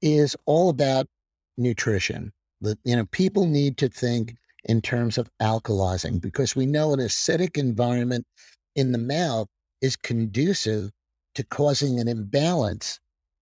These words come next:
in this natural ecology called the oral microbiome. And it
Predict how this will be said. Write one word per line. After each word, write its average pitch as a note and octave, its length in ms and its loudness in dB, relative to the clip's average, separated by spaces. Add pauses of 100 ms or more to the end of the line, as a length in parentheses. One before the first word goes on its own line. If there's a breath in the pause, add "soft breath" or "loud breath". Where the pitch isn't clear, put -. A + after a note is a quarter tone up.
in B2 180 2
this A#2 220 0
natural A2 520 0
ecology G2+ 600 0
called G#2 300 -2
the G#2 100 0
oral G2 360 0
microbiome. A2 760 -2
And G2+ 100 0
it G#2 160 -4